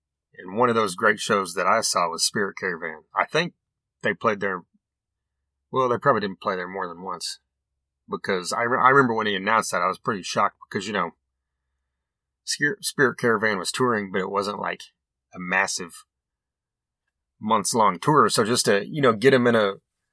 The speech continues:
a small venue in Tulsa was really cool. And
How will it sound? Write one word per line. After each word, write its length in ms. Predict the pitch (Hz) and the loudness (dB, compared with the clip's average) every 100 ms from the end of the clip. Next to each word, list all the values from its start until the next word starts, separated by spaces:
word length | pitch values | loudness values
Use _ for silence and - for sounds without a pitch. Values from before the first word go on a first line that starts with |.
| _ _ | _ _
a 80 | 101 | -2
small 340 | - 120 113 | 2 6 4
venue 300 | 104 110 104 | 4 -2 -2
in 80 | 98 | -2
Tulsa 420 | - 107 98 104 | 2 2 2 -2
was 180 | 92 90 | -4 -6
really 220 | 107 95 | -4 -4
cool. 420 | - 101 87 85 _ _ 107 | -4 -8 -8 -10 _ _ -2
And 400 | 104 101 95 | 2 2 0